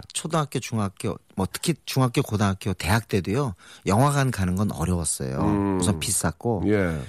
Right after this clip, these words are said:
Speaker 1: 영화관은 꼭 괜히 여친이 있어야만 가는 거.
Speaker 2: 음.
Speaker 1: 그러니까 항상 혼자 있을 때는
Speaker 2: 그 손잡으러 여행 가잖아. 여-, 영화관 손잡으러
Speaker 1: 그러니까요.
Speaker 2: 깜깜하니까. 예.
Speaker 1: 네.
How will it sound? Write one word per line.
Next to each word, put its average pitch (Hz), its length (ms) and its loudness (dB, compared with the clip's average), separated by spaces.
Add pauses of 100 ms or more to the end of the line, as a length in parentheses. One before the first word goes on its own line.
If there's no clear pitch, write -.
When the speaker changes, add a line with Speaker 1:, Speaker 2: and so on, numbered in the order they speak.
(100)
Speaker 1:
영화관은 139 440 4
꼭 151 180 -2
괜히 123 480 2 (180)
여친이 127 440 2
있어야만 113 400 0
가는 87 300 -4
거. 71 140 -12 (180)
Speaker 2:
음. 85 280 0 (160)
Speaker 1:
그러니까 147 220 0
항상 202 320 0
혼자 214 220 4
있을 165 180 0
때는 107 480 -2
Speaker 2:
그 110 80 0
손잡으러 196 420 4
여행 131 120 4
가잖아. 95 300 2
여-, 107 160 4
영화관 110 280 2
손잡으러 147 280 4
Speaker 1:
그러니까요. 143 300 2
Speaker 2:
깜깜하니까. 107 420 0
예. 95 280 2
Speaker 1:
네. 76 60 -4